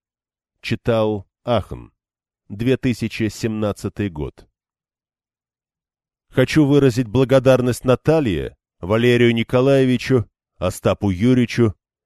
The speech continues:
и другим слушателям за поддержку проекта. Неоценимый вклад внёс застрельщик, подвижник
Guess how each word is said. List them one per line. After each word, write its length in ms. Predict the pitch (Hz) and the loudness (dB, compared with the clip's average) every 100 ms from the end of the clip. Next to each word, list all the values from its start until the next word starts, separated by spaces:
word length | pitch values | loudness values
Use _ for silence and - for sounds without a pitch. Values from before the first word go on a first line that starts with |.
| _ | _
и 80 | - | -6
другим 480 | 131 156 160 180 135 | 4 6 6 2 -2
слушателям 880 | - 110 135 - 117 113 110 107 92 _ _ | -2 -4 -2 -2 -4 -2 -2 -2 -8 _ _
за 240 | 117 113 | -10 -4
поддержку 640 | 131 135 123 113 135 - 117 | -2 -2 -2 0 0 0 -6
проекта. 640 | - 123 107 73 - 69 _ _ _ _ _ _ _ _ _ _ | -2 0 0 -2 -12 -20 _ _ _ _ _ _ _ _ _ _
Неоценимый 720 | 98 104 104 - 110 110 110 107 | -6 -2 -2 -2 -4 -2 -2 -4
вклад 440 | - 127 131 - | -4 0 0 0
внёс 380 | 90 107 101 82 | -4 -2 -2 -2
застрельщик, 920 | 85 104 - 107 123 151 - 67 - | -4 -6 -4 -4 -2 -4 -8 -14 -12
подвижник 840 | - 87 82 123 135 82 69 - | -10 -8 -6 -6 -8 -10 -16 -20